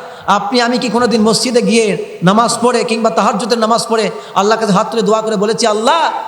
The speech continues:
আমার স্ত্রী, আমার সন্তানকে আমার চক্ষু শীতলকারী, আমার ভালোবাসার পাত্র বানিয়ে দিন"? দোয়া করেছি? "আমার মনের মানুষ বানিয়ে দিন, আমার একমাত্র প্রেমিকা বানিয়ে দিন, যেন আমার ধ্যানে জ্ঞানে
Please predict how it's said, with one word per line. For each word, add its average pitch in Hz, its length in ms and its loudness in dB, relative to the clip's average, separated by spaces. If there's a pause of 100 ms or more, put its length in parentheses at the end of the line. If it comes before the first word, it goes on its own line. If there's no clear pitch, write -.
আমার 208 260 0
স্ত্রী, 220 300 -2
আমার 208 140 0
সন্তানকে 196 520 -4
আমার 190 120 -2
চক্ষু 202 280 -8
শীতলকারী, 190 460 -2
আমার 175 160 -2
ভালোবাসার 180 520 -2
পাত্র 170 260 -4
বানিয়ে 170 240 -2
দিন"? 180 160 -8 (320)
দোয়া 170 120 4
করেছি? 226 320 0 (1080)
"আমার 214 220 2
মনের 262 240 2
মানুষ 262 220 -2
বানিয়ে 269 260 0
দিন, 302 180 -8 (960)
আমার 233 200 2
একমাত্র 277 540 0
প্রেমিকা 269 360 2
বানিয়ে 285 280 2
দিন, 302 240 -2 (1400)
যেন 254 160 4
আমার 294 360 2
ধ্যানে 285 240 4
জ্ঞানে 285 180 2